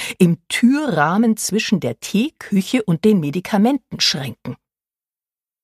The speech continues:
Ein, zwei Sekunden zögere ich. Falls es um Mord geht, will ich schließlich nicht schon wieder dem Wolfi ins Handwerk pfuschen. Der Wolfi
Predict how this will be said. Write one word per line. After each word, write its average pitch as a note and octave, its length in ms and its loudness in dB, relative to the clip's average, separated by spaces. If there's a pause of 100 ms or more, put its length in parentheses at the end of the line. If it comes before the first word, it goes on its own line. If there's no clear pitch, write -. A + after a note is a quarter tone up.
(460)
Ein, C3+ 300 0
zwei C#3 460 -2
Sekunden E3+ 760 -4
zögere C#3 580 -4
ich. - 280 -18 (1120)
Falls - 540 -4 (120)
es - 280 -2
um A3+ 260 4
Mord F#3+ 600 -2
geht, A2 380 -10 (360)
will G#3+ 240 2
ich - 180 -4
schließlich A#3 500 -2
nicht A#3 320 2
schon F4+ 260 -2
wieder G#3+ 280 2
dem D3+ 220 0
Wolfi C#3+ 320 -2
ins - 180 -4
Handwerk - 420 -4
pfuschen. - 400 -4 (880)
Der D3+ 180 0
Wolfi A#2+ 400 -6